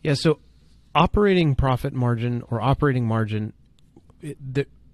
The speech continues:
there is a, another term that we use called ebit, which is earnings before interest and taxes. Um, so both of those terms are synonymous, um, in many ways, but, uh, operating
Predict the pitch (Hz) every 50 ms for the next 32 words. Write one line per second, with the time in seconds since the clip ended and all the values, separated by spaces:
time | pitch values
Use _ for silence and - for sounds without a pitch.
0 | - - - 127 131 135 131 131 131 127 120 117 127 120 117 - - - 135 147
1 | 151 170 151 113 - - 135 131 131 123 113 120 120 107 104 110 110 104 98 95
2 | - - - _ - - - 123 107 101 - - 143 131 120 139 143 - _ -
3 | 135 123 - - 120 110 107 - - - - 139 135 127 127 120 110 120 117 -
4 | - 127 120 120 117 120 117 - 127 117 - - 117 107 98 - 104 104 - -
5 | - - - 123 - - - - - - - - - - - _ _ _ - 127
6 | 120 113 113 - - - - - _ _ - - 151 139 123 - - 135 127 170
7 | 202 208 233 208 165 160 156 143 131 131 - - - 165 - _ - 139 135 123
8 | 113 117 110 113 107 - - 120 117 117 120 117 113 107 107 104 - - - 190
9 | - _ _ 131 123 110 107 110 117 117 113 117 123 123 117 107 107 104 101 104
10 | 95 - 123 120 - - - - - - - - - - - - - _ - -
11 | - 123 113 104 - _ _ - 147 170 180 - - 196 196 190 165 151 143 135
12 | -